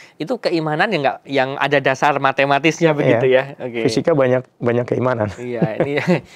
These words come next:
Speaker 1: eh, sungguh luar biasa ya kalau teman-teman senang dengan berbagai misteri alam semesta, itu bisa mempelajarinya dari ilmu fisika, khususnya, eh, kosmologi ya, Prof Husin ya. Oke, nah.
Speaker 2: Mungkin, mungkin saya tambahkan sedikit,
Speaker 1: Oke.
Speaker 2: Pak Hendra ya. Terkait tadi yang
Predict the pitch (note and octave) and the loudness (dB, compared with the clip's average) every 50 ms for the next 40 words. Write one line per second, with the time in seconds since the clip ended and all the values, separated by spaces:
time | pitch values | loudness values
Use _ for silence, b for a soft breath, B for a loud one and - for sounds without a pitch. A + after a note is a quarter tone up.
0 | B B B _ B2+ B2+ B2 A#2+ A#2+ A#2 - - D3 C#3 C#3+ C#3 C#3 C#3 C3 A#2+ | B B B _ 0 2 2 2 0 -2 -4 -6 -2 -2 0 2 2 2 2 2
1 | C3+ C3+ C#3 C3+ D3 C3+ C3 C3 C3 B2+ B2 - C3+ C3+ B2+ C3+ C3 B2+ B2+ - | 0 0 0 2 2 2 2 4 2 0 0 0 -4 -6 -4 -4 -6 -6 -6 -6
2 | C#3 C3+ C#3 D3 D#3+ D#3 D3+ B2 C3 B2+ A#2 B2+ A2+ B2 A#2+ A2 C3+ B2 B2+ A#2+ | -6 -6 -4 -4 -2 -4 -4 -4 -4 -4 -4 -4 -4 -4 -4 -4 -6 -8 -8 -10
3 | - C3+ A#2 A#2 A#2 A#2 A2+ - B2+ A#2+ - - - D3 - D#3 B B B B | -6 -6 -6 -4 -6 -8 -10 -10 -12 -12 -8 -4 -2 -2 -2 -2 B B B B
4 | B B B B - D3+ - - F3+ D#3 - D3+ B2 - - D3 C3 B2+ B2 A#2+ | B B B B -6 -4 -2 -2 -2 -2 -2 -8 -10 -4 -2 0 2 2 2 0
5 | C3 B2+ B2 - B2+ B2 A#2 A#2+ C3 B2 A#2 B2+ C3 D3 E3 D3+ C#3+ A#2+ B2 A2 | -2 -6 -6 -2 -4 -4 -2 -2 -4 -4 -4 -4 -4 -4 -4 -4 -4 -4 -4 -6
6 | A#2 A#2 A#2+ A#2+ - - A#2+ - - A2+ - B2 A2+ A2 - - B2 G#2+ B2 A#2 | -8 -10 -12 -14 -14 -14 -16 -14 -14 -6 -2 0 0 0 -2 -6 -10 -10 -10 -12
7 | - C#3+ D3+ C#3 A#2+ A#2+ A#2 A#2 G#2+ - C3 - - C3+ C3+ C3+ B2+ - E3+ D#3 | -6 -4 -2 0 0 0 -2 -2 -4 -4 -8 -8 -4 -4 -4 -4 -4 -2 0 2
8 | B2+ G2+ F#2+ F#2 - - G#2+ G#2 - A#2 - - A2 A2 G2 G2 A2+ C#3 - b | 2 2 2 0 -4 -8 -12 -12 -12 -16 -16 -14 -14 -14 -14 -16 -18 -18 -20 b
9 | b b b b b b b b G#2+ G#2+ G#2+ - - A#2 A#2 A2+ A2+ A2 A#2 A#2+ | b b b b b b b b -12 -12 -12 -10 -6 -4 -2 -2 -2 -2 -4 -4
10 | A2+ - - - - - - - _ _ - C#3 C3+ D#3+ E3+ D#3+ C3+ C3 - - | -6 -6 -8 -18 -20 -20 -20 -20 _ _ -4 -2 0 2 0 2 2 0 -2 0
11 | A#2+ A2+ A#2 A#2 G#2+ B2 A#2 A2+ G#2+ - - C3 C3 A#2+ A2+ A#2 - - - B2 | 0 0 0 2 2 2 2 2 2 0 -4 -12 -14 -12 -8 -8 -8 -8 -8 -10
12 | A#2 A2 A2+ G#2 F#2+ G#2+ G#2 A#2 - b b b A#2+ b b b b b b b | -6 -2 -2 -2 -2 -2 -10 -12 -16 b b b _ b b b b b b b
13 | b b b b b b b _ _ _ _ _ - C3+ B2+ - C3+ C#3 D#3+ - | b b b b b b b _ _ _ _ _ -4 -2 0 2 2 2 2 2
14 | - C3+ A2+ G#2+ G2+ G#2+ A2 A#2+ A#2+ B2 B2+ - | 0 0 0 2 2 2 0 0 -4 -6 -8 -12